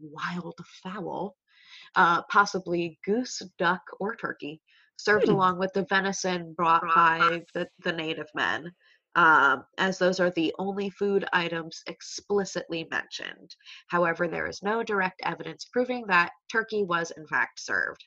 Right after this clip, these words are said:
Speaker 1: Oh, and here's what their menu would have included. Uh, cornmeal, pumpkin, succotash, and cranberries. There were no sweet potatoes in North America at that time. <laughs>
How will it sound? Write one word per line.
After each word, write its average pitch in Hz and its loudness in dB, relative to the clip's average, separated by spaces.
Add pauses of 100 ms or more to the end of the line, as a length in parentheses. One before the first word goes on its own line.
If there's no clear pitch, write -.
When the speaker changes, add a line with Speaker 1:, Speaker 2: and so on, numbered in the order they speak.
(960)
Speaker 1:
Oh, 247 8
and 214 0
here's 294 -2
what 359 -2
their 330 -4
menu 285 -2
would 269 -2
have 226 -4
included. - -10 (680)
Uh, 175 6 (320)
cornmeal, 269 0 (340)
pumpkin, 190 -2 (120)
succotash, - 0
and 165 -10
cranberries. 277 -4 (400)
There 196 6
were 185 2
no 226 6
sweet 226 0
potatoes 196 0
in 151 -6
North 185 0
America 160 0
at 180 6
that 156 6
time. 131 4 (260)
<laughs> - 0